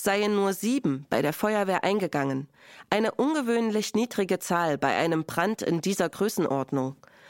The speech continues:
Vor allem, weil genau an diesem Tag ein Fastnachtsumzug am Haus entlang führte. Es sollen über eintausendsechshundert Handybilder und Videos von dem brennenden Haus im Internet kursiert sein.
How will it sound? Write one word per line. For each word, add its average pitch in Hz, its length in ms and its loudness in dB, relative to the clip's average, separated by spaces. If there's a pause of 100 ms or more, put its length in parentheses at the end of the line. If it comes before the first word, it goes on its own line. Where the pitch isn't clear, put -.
(140)
Vor - 220 0
allem, 247 440 0
weil 190 140 2
genau 196 260 0
an 196 160 0
diesem 240 300 0
Tag 202 400 -2
ein 180 140 0
Fastnachtsumzug - 1080 -2
am 170 160 0
Haus 170 220 0
entlang 190 340 0
führte. 135 480 -2 (560)
Es - 140 0
sollen 254 280 0
über 285 380 0
eintausendsechshundert 240 1040 -2
Handybilder 202 640 0
und 180 120 0
Videos 180 400 0
von 180 160 0
dem 175 140 0
brennenden 214 480 0
Haus 190 220 0
im 175 100 0
Internet 190 400 0
kursiert 190 400 -2
sein. 135 320 -2